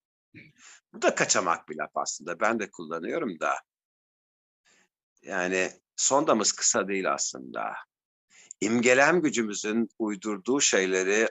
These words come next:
aklımızla tartmakta zorlanıyoruz. <laughs> İmgelem gücümüz öyle şeyler <laughs> yaratıyor ki <laughs> onları, e, <laughs> aklımızla kıyaslamaya kalkıştığımızda problem ortaya çıkıyor.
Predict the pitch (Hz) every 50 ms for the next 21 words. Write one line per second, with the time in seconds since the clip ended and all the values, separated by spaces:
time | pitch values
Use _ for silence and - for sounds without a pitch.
0 | - _ - 104 101 - - 104 107 107 107 101 101 107 101 - - - 98 95
1 | - - 101 92 - - - 92 80 82 71 62 58 55 50 50 64 69 - -
2 | - - - - - - - 185 - - - - - - - 240 - - - -
3 | - - - - - - - 160 175 202 185 156 135 127 135 143 143 135 131 123
4 | 117 131 127 131 127 - - - 135 139 139 147 147 - - 156 135 120 113 147
5 | 151 - - - - 208 - - - - - - 226 202 - - 156 147 143 139
6 | - - 208 196 - - - 139 147 160 - - - - - - - - - 226
7 | - - - - - - - - _ - 165 160 190 185 180 185 180 175 180 185
8 | 190 - _ _ _ - _ _ _ 143 143 143 135 - - 214 208 208 - -
9 | - - - 170 180 185 196 180 175 180 180 180 - 175 160 156 - - - -
10 | - 208 185 196 - - 180 135 - - - - - - 147 147 143 131 143 156
11 | 151 - - 139 139 123 139 143 131 131 120 113 - - - - 156 - - 220
12 | - - 123 104 104 113